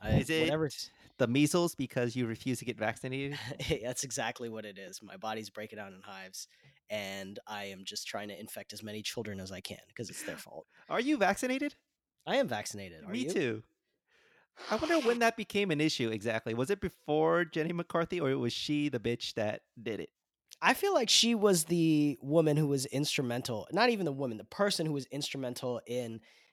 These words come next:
Speaker 1: getting that off the ground. And then I also blame Oprah for giving her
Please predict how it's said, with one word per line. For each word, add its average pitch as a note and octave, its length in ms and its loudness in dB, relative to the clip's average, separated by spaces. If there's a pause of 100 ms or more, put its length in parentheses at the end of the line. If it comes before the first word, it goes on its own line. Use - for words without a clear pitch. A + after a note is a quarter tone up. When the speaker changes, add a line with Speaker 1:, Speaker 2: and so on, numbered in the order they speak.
(160)
Speaker 1:
getting C3+ 300 -4
that A#2+ 100 -4
off A2+ 200 -4
the A#2+ 80 -8
ground. A2 420 -6
And C3 100 -4
then C#3+ 80 0
I C#3+ 120 0
also E3+ 340 4
blame D3 360 0
Oprah D3 400 2
for C#3+ 160 -8
giving D3 420 -2
her B2 480 -2